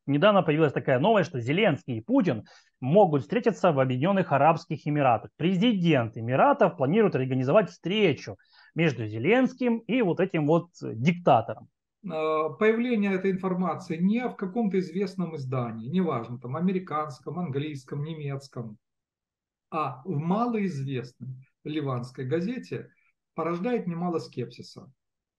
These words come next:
Speaker 2: о том, что это серьёзно. А это может быть зондаж,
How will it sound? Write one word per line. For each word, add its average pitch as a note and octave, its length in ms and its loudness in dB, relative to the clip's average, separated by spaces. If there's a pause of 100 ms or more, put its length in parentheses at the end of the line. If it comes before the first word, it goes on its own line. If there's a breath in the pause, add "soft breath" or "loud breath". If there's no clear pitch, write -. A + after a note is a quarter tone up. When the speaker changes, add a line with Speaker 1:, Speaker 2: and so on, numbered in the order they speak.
(140)
Speaker 2:
о C#3+ 160 -8
том, G3 200 -4
что D3 400 -6
это C#3+ 580 -8
серьёзно. A2+ 760 -8 (520)
А - 80 -8
это C#4 260 -4
может A#3+ 320 -2
быть G#3 160 -2
зондаж, C#3+ 680 -4